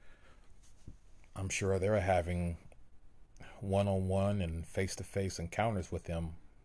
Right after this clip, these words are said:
all the time, or they see them all the time, because they realize that it is not just us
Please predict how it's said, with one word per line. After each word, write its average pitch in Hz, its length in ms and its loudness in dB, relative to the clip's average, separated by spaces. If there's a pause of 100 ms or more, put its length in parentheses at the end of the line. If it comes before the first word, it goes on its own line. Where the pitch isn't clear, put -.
(260)
all 87 180 2
the - 80 -6
time, 104 300 -4 (160)
or 80 180 -2
they 85 140 0
see 120 240 2
them 78 260 -4 (240)
all 82 220 2
the 87 120 -6
time, 98 200 -4 (1400)
because 87 320 -2
they 90 100 2
realize 98 560 6
that 85 240 0
it 98 100 0
is 90 160 -2
not 95 220 0
just 87 400 -4 (140)
us - 440 0